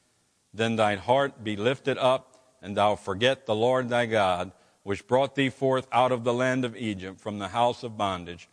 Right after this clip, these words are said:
who led thee, uh, through that great and terrible wilderness,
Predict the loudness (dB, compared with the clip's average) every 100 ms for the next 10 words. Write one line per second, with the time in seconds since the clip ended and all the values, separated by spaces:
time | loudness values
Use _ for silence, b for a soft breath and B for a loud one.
0 | b b b -10 -4 2 2 2 0 2
1 | 0 -2 b b -4 -2 -2 -2 0 2
2 | 0 0 2 2 2 -2 -6 -2 0 2
3 | 2 0 2 2 0 -4 -6 -8 -12 -16